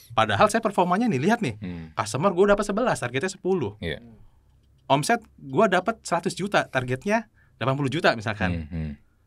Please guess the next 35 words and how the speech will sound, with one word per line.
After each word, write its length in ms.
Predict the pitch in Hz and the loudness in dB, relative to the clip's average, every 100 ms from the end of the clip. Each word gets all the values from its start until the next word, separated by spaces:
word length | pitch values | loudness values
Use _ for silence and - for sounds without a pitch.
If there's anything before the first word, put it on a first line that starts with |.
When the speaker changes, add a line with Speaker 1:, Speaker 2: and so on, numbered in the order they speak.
| _ | _
Speaker 1:
Saya 160 | 110 | -4
sebagai 240 | 120 110 101 | -2 -4 0
sales 160 | 131 | 0
gitu 160 | 110 98 | 0 -6
ya. 180 | 107 120 _ _ _ _ | -8 -10 _ _ _ _
Apa 240 | - 196 196 | -8 -4 -2
yang 160 | 160 | 0
gagalnya? 500 | 127 110 131 131 104 107 _ - - - _ _ _ _ | -2 -2 -4 -4 -6 -10 _ -20 -20 -20 _ _ _ _
Absensi 400 | 120 139 151 359 - _ _ _ _ - | -4 -2 2 2 2 _ _ _ _ -6
am-, 240 | - 359 - | -4 -4 -4
aman 320 | 330 135 110 | 0 0 0
gue. 160 | 104 - - | -4 -8 -10
Speaker 2:
Hmm. 300 | 95 87 78 - _ _ 143 | -6 -6 -6 -14 _ _ -10
Speaker 1:
Oh, 80 | |
tapi 240 | 156 165 220 | -6 -6 -6
kita 320 | 214 214 233 | -4 -2 0
merasa 320 | 208 190 233 | 0 -2 -2
kamu 160 | 208 240 131 | -2 0 0
gagal 240 | 120 117 | -2 -4
aja. 480 | 160 196 143 127 107 - _ _ - - _ | -4 -2 -2 -2 -4 -14 _ _ -20 -20 _
Itu 140 | - 208 | -2 0
bisa 160 | 254 | 2
subjektif 400 | 196 156 139 190 | 0 2 2 0
kan? 320 | 175 110 127 - | 0 -6 -6 -10
Nggak 200 | 101 101 101 | -10 -8 -6
bisa 160 | 104 95 | -4 -4
gitu. 160 | 98 107 | -6 -2
Kita 160 | 180 | 0
tetap 160 | 180 - | 2 0
bisa 160 | 117 123 | -4 0
fight 180 | 113 | 0
kalau 160 | - 98 | -2 -10
itu. 220 | 101 92 - - _ | -12 -16 -20 -20 _
Speaker 2:
Hmm. 320 | - 98 80 - _ _ - | -20 -16 -16 -18 _ _ -20
Speaker 1:
Nah, 320 | - - | -20 -20